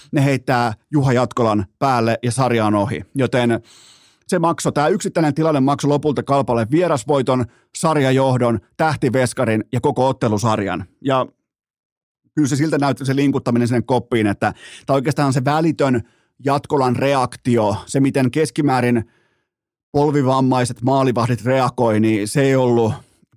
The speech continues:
ponsselaisittain, se ei ollut kaunista katsottavaa. Joten tota, mut, mut turha tässä nyt alkaa kaikista, mä ymmärrän faneja, ja niinku fanaattisuushan on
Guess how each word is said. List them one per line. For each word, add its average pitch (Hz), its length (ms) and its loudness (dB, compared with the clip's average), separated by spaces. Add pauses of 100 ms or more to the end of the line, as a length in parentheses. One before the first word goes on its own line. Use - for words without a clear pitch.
ponsselaisittain, 120 800 0
se 139 100 0
ei 131 140 2
ollut 120 280 2
kaunista 123 340 -2
katsottavaa. 98 640 -4 (120)
Joten 113 300 2
tota, 113 400 0 (680)
mut, 139 220 0
mut 135 160 2
turha 170 220 0
tässä 156 160 0
nyt 147 80 0
alkaa 135 380 0 (880)
kaikista, 185 380 0 (140)
mä 165 120 2
ymmärrän 180 400 2
faneja, 113 400 0 (220)
ja 127 220 0 (180)
niinku 135 260 -2
fanaattisuushan 143 720 -2
on 131 240 0